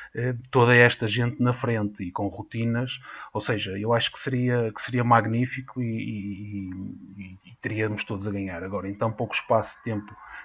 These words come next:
criar rotinas para coabitar toda esta gente com qualidade, eh, não é fácil e, e,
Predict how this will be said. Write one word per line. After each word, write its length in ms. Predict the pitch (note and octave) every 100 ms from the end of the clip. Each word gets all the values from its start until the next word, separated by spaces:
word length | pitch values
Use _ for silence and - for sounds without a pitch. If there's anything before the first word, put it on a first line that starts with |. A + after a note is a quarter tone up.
| -
criar 320 | A2+ A#2 B2
rotinas 520 | A#2+ B2+ B2+ A#2+ A2
para 260 | - C3 B2+
coabitar 720 | - D3 C3 B2+ B2+ B2+ C3+
toda 240 | - A#2 A#2+
esta 300 | A#2+ - A#2
gente 320 | A2+ A#2 G#2
com 180 | A#2+ A#2
qualidade, 640 | A#2+ A#2 A2 A2+ A#2+ B2 _ - - -
eh, 180 | G2+ G#2
não 180 | G#2 G#2+
é 40 | G#2
fácil 520 | G#2+ G#2 - B2 G2+
e, 340 | F2 F2
e, 40 | F#2